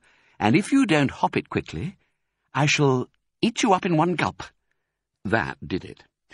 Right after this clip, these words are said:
Rat popped back fast out of sight.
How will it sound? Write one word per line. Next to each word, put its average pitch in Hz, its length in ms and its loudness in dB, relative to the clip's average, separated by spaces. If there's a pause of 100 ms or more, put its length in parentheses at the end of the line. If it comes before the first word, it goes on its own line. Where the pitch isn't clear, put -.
(160)
Rat 151 540 2
popped - 320 -6
back 82 300 0
fast - 560 -6
out 85 160 -4
of - 80 -12
sight. - 400 -4